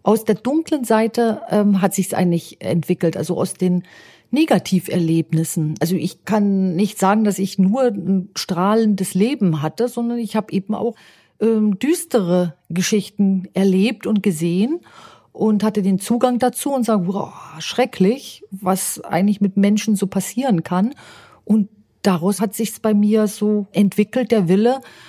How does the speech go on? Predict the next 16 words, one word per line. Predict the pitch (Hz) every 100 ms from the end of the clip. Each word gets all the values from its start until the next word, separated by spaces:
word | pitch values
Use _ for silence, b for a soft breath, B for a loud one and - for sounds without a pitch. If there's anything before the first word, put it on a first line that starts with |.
| B B -
"Nicht | 190 -
mit | 247 240
mir, | 202 - - _ _ _ _ _ _
mach | 160 185
ich | -
nicht | 202 -
mit." | 226 220 - _ _ _ _ _ _
Und | 233 233
ich | 233 - - -
kann | - 294
aber | 254 226
auch | 196 -
keinen | - 208 247
zur | - 220
Entwicklung | 214 220 - 226
zwingen. | - - 262 208 143